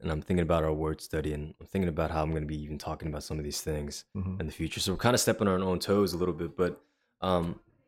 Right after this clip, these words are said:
Speaker 1: like, which makes me think about, like, you know, whether you show up or don't. Like, uh, it's all, it's always about the heart. Right? Like, um, I tell my, my, uh, my congregation all the time, like, um, I actually use the movie, movie thing a lot.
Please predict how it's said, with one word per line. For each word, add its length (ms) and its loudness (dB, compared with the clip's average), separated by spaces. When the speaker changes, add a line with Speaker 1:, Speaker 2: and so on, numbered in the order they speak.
Speaker 1:
like, 120 -2
which 180 -6
makes 160 -2
me 60 2
think 180 -2
about, 200 4
like, 180 4
you 80 0
know, 60 4
whether 200 2
you 80 2
show 300 2
up 120 -2
or 60 -2
don't. 420 0
Like, 240 -4
uh, 240 0
it's 120 -8
all, 260 0
it's 120 0
always 240 6
about 180 -4
the 80 -8
heart. 400 -4
Right? 60 2
Like, 200 2
um, 440 4
I 60 4
tell 200 6
my, 360 8
my, 240 6
uh, 360 6
my 140 4
congregation 600 4
all 100 6
the 60 2
time, 440 4
like, 280 2
um, 520 2
I 80 0
actually 300 4
use 240 4
the 80 2
movie, 680 2
movie 260 -2
thing 200 -2
a 80 -2
lot. 320 0